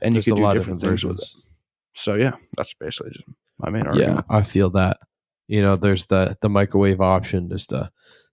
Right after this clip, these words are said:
Speaker 2: the oven option, there's the make it from scratch option, there's the boil it option. There's just so much. There's a lot, and you can go from, like, insanely easy, uh,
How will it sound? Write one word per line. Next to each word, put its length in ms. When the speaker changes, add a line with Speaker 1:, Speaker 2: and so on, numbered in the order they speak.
Speaker 2:
the 80
oven 320
option, 400
there's 220
the 60
make 260
it 80
from 160
scratch 500
option, 540
there's 220
the 260
boil 320
it 80
option. 440
There's 200
just 240
so 160
much. 480
There's 140
a 60
lot, 400
and 300
you 120
can 160
go 140
from, 180
like, 240
insanely 460
easy, 440
uh, 100